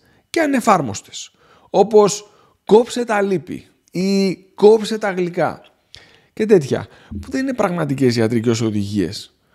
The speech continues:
Όποιος έχει πρόβλημα με τη χολυστερίνη και θέλει να το αντιμετωπίσει με διατροφή, τότε με χαρά μπορώ να τον βοηθήσω στο ιατρείο μου.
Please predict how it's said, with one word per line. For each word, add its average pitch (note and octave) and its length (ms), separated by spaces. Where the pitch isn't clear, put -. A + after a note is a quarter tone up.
Όποιος F#3 300
έχει G#3+ 180
πρόβλημα G3 300
με F3 100
τη D3 80
χολυστερίνη A2 880
και - 140
θέλει A#3 420
να G3+ 140
το C#3 100
αντιμετωπίσει A2 640
με C3+ 80
διατροφή, G2+ 580
τότε G3+ 240
με A#3+ 120
χαρά F3 400
μπορώ D#3+ 420
να A#3 140
τον D#3+ 200
βοηθήσω C3+ 440
στο F3 160
ιατρείο C3+ 500
μου. F2+ 220